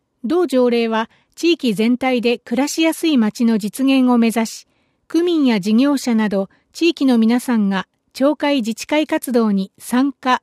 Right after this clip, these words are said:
協力、連携することで、町会、自治会の活性化を推進することを定めています。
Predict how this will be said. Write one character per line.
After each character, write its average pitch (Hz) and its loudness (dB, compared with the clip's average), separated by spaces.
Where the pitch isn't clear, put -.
協 269 2
力、 247 -2
連 247 2
携 294 0
す - -6
る 262 -2
こ 254 -4
と 254 -2
で、 196 -2
町 294 0
会、 285 -2
自 226 -6
治 - -14
会 302 -2
の 294 -2
活 220 -10
性 311 -2
化 294 0
を 285 0
推 294 -2
進 294 -2
す 277 -6
る 277 -4
こ 294 -4
と 294 0
を 240 2
定 214 -2
め 214 2
て 196 -4
い 180 -2
ま 165 -4
す。 - -14